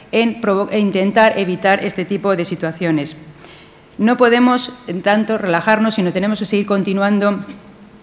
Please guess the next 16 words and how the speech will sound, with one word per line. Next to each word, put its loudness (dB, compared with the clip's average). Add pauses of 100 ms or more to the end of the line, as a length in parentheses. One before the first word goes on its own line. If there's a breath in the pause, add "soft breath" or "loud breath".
(120)
contra 4
esta 4
violencia, 2 (180 loud breath)
contra 0
la 4
violencia 0
a 2
la 2
mujer, 0 (240 loud breath)
porque 0
todavía 4
existe 0
y 2
existe -2
con -4
fuerza. -6